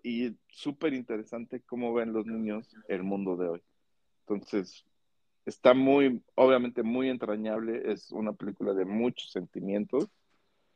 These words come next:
este, que te hace reflexionar un montón de cosas, y muy bien hecha y muy bien narrada, y todo amarrado en la relación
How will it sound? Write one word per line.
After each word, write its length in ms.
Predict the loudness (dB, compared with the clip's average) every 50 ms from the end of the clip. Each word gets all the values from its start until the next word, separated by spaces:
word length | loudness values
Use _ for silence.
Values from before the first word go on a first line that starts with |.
| _ _ _ _ _ _ _ _ 4
este, 460 | 6 6 6 4 -2 _ -8 -8 -4
que 140 | -2 -2 0
te 140 | 6 6 6
hace 200 | 6 6 4 4
reflexionar 580 | 4 4 0 -2 -6 -4 -4 -2 0 0 2
un 120 | 2 0 0
montón 360 | -2 -4 -4 -2 -2 0 2
de 140 | 2 0 2
cosas, 500 | 2 2 4 4 4 2 2 0 _ _ _
y 80 | -2 0
muy 240 | 2 4 6 6 6
bien 220 | 6 4 4 4
hecha 240 | 2 -2 -2 -2 -4
y 40 | -4
muy 180 | -2 -2 -2 -2
bien 180 | -2 -2 0
narrada, 600 | 0 0 0 2 6 6 6 6 6 4 2 0 _ _ _ _ _ _ _ _ _ _ -2
y 100 | -2 0 6
todo 400 | 8 8 10 10 8 4 2 -4 -8
amarrado 640 | -8 -6 -6 -6 -6 -6 -4 -2 0 0 0 0 -2
en 100 | -4 -4
la 80 | -6 -6
relación 640 | -6 -8 -10 -10 -12 _ -8 -6 -6 -6 -8 -10